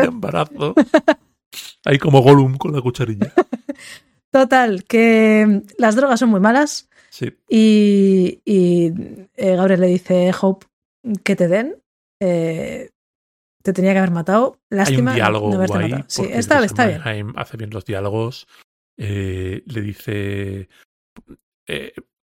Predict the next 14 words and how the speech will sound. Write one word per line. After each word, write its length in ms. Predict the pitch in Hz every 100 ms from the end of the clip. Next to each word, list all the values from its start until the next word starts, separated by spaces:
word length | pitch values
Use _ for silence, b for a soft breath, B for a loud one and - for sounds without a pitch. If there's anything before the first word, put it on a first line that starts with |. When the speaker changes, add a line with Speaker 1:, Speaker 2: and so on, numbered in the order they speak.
| _
Speaker 1:
"Eres 300 | 131 165 -
muy 120 | 143
mala". 340 | 127 165 117 - -
Y 140 | 131
dice 460 | 120 - - 110 101
Hope, 220 | 113 107
"Por 160 | - 120
eso 160 | -
nunca 220 | 139 135 131
me 100 | 127
quisiste". 520 | - 175 - 143 _ _ _ _ _ _ _ _ _
Y, 520 | 143 104 98 101 - _
y 100 | -
le, 320 | 107 101 101